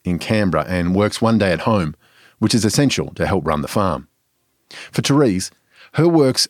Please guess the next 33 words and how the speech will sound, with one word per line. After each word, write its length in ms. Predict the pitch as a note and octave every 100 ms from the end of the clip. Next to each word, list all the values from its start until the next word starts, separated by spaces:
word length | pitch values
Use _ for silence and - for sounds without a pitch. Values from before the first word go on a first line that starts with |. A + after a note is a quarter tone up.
| A2
around 240 | G#2+ G2+
the 80 | F#2+
corner 440 | - A#2+ A2 C#2+ -
at 80 | E2
a 60 |
local 280 | E2+ E2 E2
mine, 480 | D2 G2 F#2 C#2 - _ _ _ - -
and 100 | -
she 100 | -
says 320 | G2 D#3+ D#3+ C#3
at 80 | -
the 60 |
moment 540 | G2 A2 C3 F#2+ C2+ - _
they 100 | -
still 320 | A2 - D3
need 340 | D3 B2 G2+ G2
one 280 | G#2+ A2 A#2
of 100 | E2+
them 160 | D2
to 60 | C#2+
have 200 | - F2
an 80 | F2 -
off-farm 540 | F#2+ - - E2+ D#2+
income, 460 | G2+ A2 E2+ C2+ - _ _ _ _ -
at 140 | A#2+
least 360 | C#3+ D3 C3+ -
until 240 | G#2 -
they 140 | F2+ E2+
feel 320 | - F#2+ E2+
a 100 | D2+ -
bit 160 | F3 -
more 180 | A#2+
comfortable 600 | A2 - G#2+ - D#2 D2+